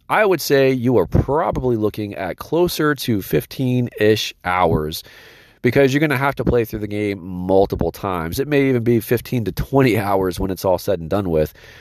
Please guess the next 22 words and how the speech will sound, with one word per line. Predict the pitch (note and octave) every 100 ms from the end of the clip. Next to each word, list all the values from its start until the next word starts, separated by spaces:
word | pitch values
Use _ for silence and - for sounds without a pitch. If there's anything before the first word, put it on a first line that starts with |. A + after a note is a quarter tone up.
| -
because | A2+ A#2+ A#2 A2+ G#2
in | B2 A#2+
order | C#3 C3
for | A#2+
you | A2+ A2
to | A2
unlock | G2 G2 F#2+
all | G#2 G2+
the | G2
achievements | F2+ - F#2 F2+ -
or | D2+
trophies | A#2+ B2+ B2 A2 A2 - -
completed, | D3 - D3+ D3 A#2+
in | G#2+
order | A2 A#2+ A2+
for | -
you | G2+ G#2 G#2 G2+
to | - F#2 F2+ F2 F2 E2+ E2+ - - - - G2+
unlock | G#2+ F#2+ F#2+ F2 D#2+ - - -
all | G2
these | F#2 F2 E2
different | F2 - D#2+